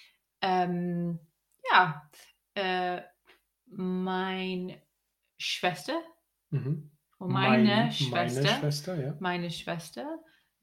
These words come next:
Speaker 1: uh, spielt Fußball in der Park.
Speaker 2: Im Park. Because it is der Park and in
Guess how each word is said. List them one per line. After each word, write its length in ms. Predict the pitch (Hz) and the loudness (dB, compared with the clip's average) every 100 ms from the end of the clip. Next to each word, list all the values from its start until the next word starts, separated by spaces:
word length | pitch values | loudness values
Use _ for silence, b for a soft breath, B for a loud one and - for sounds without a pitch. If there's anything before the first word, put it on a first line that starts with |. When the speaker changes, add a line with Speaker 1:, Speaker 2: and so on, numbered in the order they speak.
| - | -16
Speaker 1:
uh, 140 | 180 175 | -12 -10
spielt 600 | 220 - - 185 185 - - - | -6 -6 -2 -2 -2 -6 -20 -14
Fußball 680 | - 208 - 240 240 247 254 - _ _ - | -8 -8 -8 -4 -2 -4 -8 -10 _ _ -6
in 160 | 180 | -2
der 120 | 180 214 | -2 0
Park. 380 | 359 392 - - _ - | -2 -4 -10 -20 _ 6
Speaker 2:
Im 400 | 208 175 - - | 8 8 4 -2
Park. 520 | - 135 - - - _ _ _ _ _ _ _ _ _ _ B B B | -4 -4 -4 -10 -16 _ _ _ _ _ _ _ _ _ _ B B B
Because 340 | 151 156 147 | 2 4 4
it 120 | 147 | 4
is 160 | 143 - 127 | 2 0 -4
der 440 | - 143 147 196 165 | 6 8 8 6 0
Park 600 | - 151 190 277 - - _ _ _ - | 0 2 2 -2 -8 -16 _ _ _ 0
and 220 | 143 135 - | 0 0 2
in 420 | 151 160 233 262 | 6 6 6 0